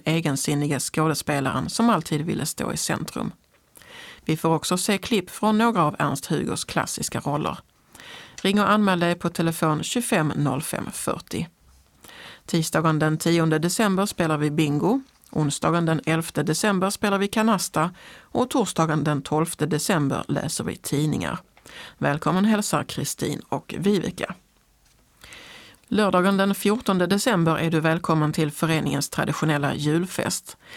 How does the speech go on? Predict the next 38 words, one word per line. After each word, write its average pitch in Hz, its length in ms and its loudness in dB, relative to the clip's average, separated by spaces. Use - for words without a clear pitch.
Vi 151 100 0
träffas - 380 -2
klockan 156 300 0
arton 190 580 2
och 202 180 2
inleder 196 420 2
med 165 200 2
glögg 180 320 0
och - 160 -4
pepparkakor. - 760 -2
Sen 190 260 0
äter 190 280 2
vi 180 100 2
en 170 140 2
silltallrik 170 840 2
och 185 280 0
en 202 180 2
riklig 196 440 2
jultallrik 160 720 0
med 160 160 0
öl 147 200 2
eller 147 160 0
vatten. 165 460 -2
Därefter 202 520 0
ris 202 240 0
à 208 40 2
la 220 100 2
Malta 156 480 2
och - 200 -2
kaffe 233 300 -2
med - 160 -4
kaka. - 420 -2
Allt 156 220 0
det 165 80 0
här 175 160 4
kostar 165 480 0
etthundrafemtio 196 840 0
kronor. - 480 -4